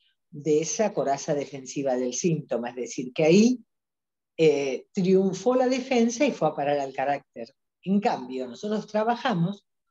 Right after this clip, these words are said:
con aquellas neurosis donde la defensa ha fracasado, por eso nos vienen a consultar. Si no, no vendrían.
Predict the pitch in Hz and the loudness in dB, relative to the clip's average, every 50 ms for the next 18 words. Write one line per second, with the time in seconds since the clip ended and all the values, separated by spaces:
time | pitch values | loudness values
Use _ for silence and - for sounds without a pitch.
0 | _ _ _ _ _ _ _ - 127 113 110 - - 170 165 - 208 202 196 226 | _ _ _ _ _ _ _ -10 -10 -10 -10 -10 -8 -6 -4 -2 -2 0 0 0
1 | 240 254 254 190 180 160 165 - - 233 233 233 - _ _ _ _ _ _ _ | 0 0 0 0 0 0 -2 -6 -8 -10 -10 -10 -12 _ _ _ _ _ _ _
2 | _ - 180 180 185 269 269 208 165 151 139 127 117 127 139 165 190 247 247 - | _ -14 -12 -6 0 0 2 2 0 -2 -4 -6 -6 -4 -4 -2 -2 -2 -2 -2
3 | - 220 185 175 175 180 165 165 165 - 277 294 302 - - _ - 170 175 - | -2 -2 -2 -2 -2 -4 -6 -8 -6 -4 -4 -4 -6 -6 -12 _ -4 -4 -4 -2
4 | - 247 233 233 285 254 - - - 359 311 202 139 117 - - - - 226 226 | 0 0 0 2 0 -2 -2 0 0 2 2 2 2 0 -2 -2 -4 -4 -4 -4
5 | - 214 214 220 196 165 170 156 160 202 226 254 247 247 247 233 - - - 254 | -4 -4 -2 -2 0 0 0 0 0 -2 -2 -4 -6 -6 -6 -6 -6 -6 -6 -6
6 | 247 240 - 339 311 254 190 165 - _ _ _ _ _ _ _ _ _ _ _ | -6 -2 -2 -2 0 -2 -4 -8 -14 _ _ _ _ _ _ _ _ _ _ _
7 | _ _ _ _ _ _ _ _ _ _ _ _ _ _ _ _ _ _ _ - | _ _ _ _ _ _ _ _ _ _ _ _ _ _ _ _ _ _ _ -20
8 | - - - _ - - 160 160 180 208 214 226 233 226 226 226 208 208 208 226 | -20 -20 -20 _ -4 0 4 4 4 4 4 2 4 4 4 4 4 4 2 2
9 | 233 226 196 143 117 107 110 107 - | 0 0 0 0 -2 -4 -8 -12 -18